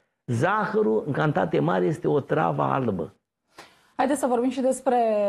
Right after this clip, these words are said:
Speaker 2: uh, alimentele modificate genetic. Și aici intră
Speaker 1: Da.
Speaker 2: și fructele, și legumele, și, uh, alimentele de origine animală.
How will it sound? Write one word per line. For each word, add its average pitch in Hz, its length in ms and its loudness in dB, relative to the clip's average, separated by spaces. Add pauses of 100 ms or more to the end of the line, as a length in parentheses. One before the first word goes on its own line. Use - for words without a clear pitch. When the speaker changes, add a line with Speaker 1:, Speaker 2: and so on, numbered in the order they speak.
(280)
Speaker 2:
uh, 180 540 2
alimentele 202 600 0
modificate 208 800 -2
genetic. 180 640 -2
Și - 140 -6
aici 247 220 0
intră 226 200 0
Speaker 1:
Da. 214 80 0
Speaker 2:
și 208 220 -4
fructele, 214 420 -2
și 214 160 -6
legumele, 208 800 0
și, 220 520 -2 (560)
uh, 180 60 -2 (360)
alimentele 190 500 0
de 185 100 0
origine 185 380 0
animală. 170 500 0